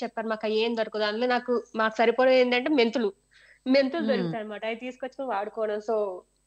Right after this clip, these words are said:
Speaker 1: చాలా రిజల్ట్ వచ్చింది. So, లైవ్ గా నేనే చెప్తున్నాను, నాకు అది చాలా బాగా
Speaker 2: మ్మ్.
Speaker 1: పనిచేసింది. మీకు కూడా ఎవరైనా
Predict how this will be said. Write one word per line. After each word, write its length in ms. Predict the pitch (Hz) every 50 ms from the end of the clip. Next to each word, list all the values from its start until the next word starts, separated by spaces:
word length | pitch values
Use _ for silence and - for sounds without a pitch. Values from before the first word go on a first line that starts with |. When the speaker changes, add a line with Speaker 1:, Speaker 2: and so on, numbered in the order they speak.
| _ _ _ _ - - 277
Speaker 1:
చాలా 240 | 240 240 277 311
రిజల్ట్ 340 | 302 294 285 277 277 277 254
వచ్చింది. 560 | 262 247 254 - 247 240 240 262 330 392 427 - -
So, 120 | 240 226 214
లైవ్ 280 | 214 220 214 233 269
గా 100 | 240 277
నేనే 240 | 269 254 240 233 254
చెప్తున్నాను, 560 | 240 262 - _ - 240 233 220 220 254 330 - _ - _ _ _ - 214
నాకు 140 | 214 214
అది 100 | 226 220 220 247
చాలా 140 | 214 208 214
బాగా 140 | 214 233 226
Speaker 2:
మ్మ్. 100 | 180 226
Speaker 1:
పనిచేసింది. 420 | 226 226 220 208 214 - 247 262
మీకు 160 | 247 233 202
కూడా 380 | 196 226 220 214 208 202 190 180
ఎవరైనా 400 | 196 202 214 220 226 226 220